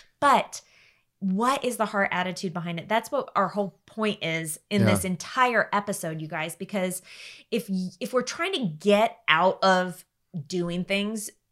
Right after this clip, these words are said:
Speaker 1: with a heart of laziness,
Speaker 2: Or
Speaker 1: or
Speaker 2: "I'm
Speaker 1: we're,
Speaker 2: too good
Speaker 1: or
Speaker 2: for it."
Speaker 1: "I'm too good for it," which is pride.
Speaker 2: Yeah.
Speaker 1: Or if we're trying to, um,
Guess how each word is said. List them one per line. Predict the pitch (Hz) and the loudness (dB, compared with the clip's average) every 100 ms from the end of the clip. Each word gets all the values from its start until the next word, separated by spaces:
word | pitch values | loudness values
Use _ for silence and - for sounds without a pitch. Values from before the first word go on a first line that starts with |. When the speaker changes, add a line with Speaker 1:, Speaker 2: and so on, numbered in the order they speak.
| _ _ - | _ _ -4
Speaker 1:
with | 196 196 | 0 0
a | 180 | -2
heart | - 185 - | 0 0 0
of | 156 | -4
laziness, | 147 135 120 151 180 190 190 214 - - _ _ | -6 -6 -6 -6 -8 -6 -8 -10 -14 -16 _ _
Speaker 2:
Or | 107 107 | 4 6
Speaker 1:
or | |
Speaker 2:
"I'm | 104 | 8
Speaker 1:
we're, | 98 | 6
Speaker 2:
too | - 110 | 4 6
good | 101 | 6
Speaker 1:
or | 175 | 6
Speaker 2:
for | 175 95 | 4 0
it." | 107 | 0
Speaker 1:
"I'm | 185 190 196 | 0 0 0
too | - 208 | 0 0
good | 175 190 180 | 4 4 4
for | 196 190 185 | 0 2 4
it," | 185 - _ - | 2 -2 _ -8
which | 175 | -6
is | 175 | -6
pride. | 165 175 135 127 175 - - | -6 -2 -2 -2 -6 -10 -2
Speaker 2:
Yeah. | 107 101 - - | 0 0 -4 -2
Speaker 1:
Or | 196 196 202 | 8 10 10
if | 202 | 8
we're | 226 226 | 4 2
trying | - 277 262 262 262 | 0 -2 0 0 -4
to, | 247 - 226 214 214 208 208 _ _ _ - | -6 -6 -4 -2 -2 -2 -6 _ _ _ 0
um, | 196 180 165 160 | 2 2 0 -6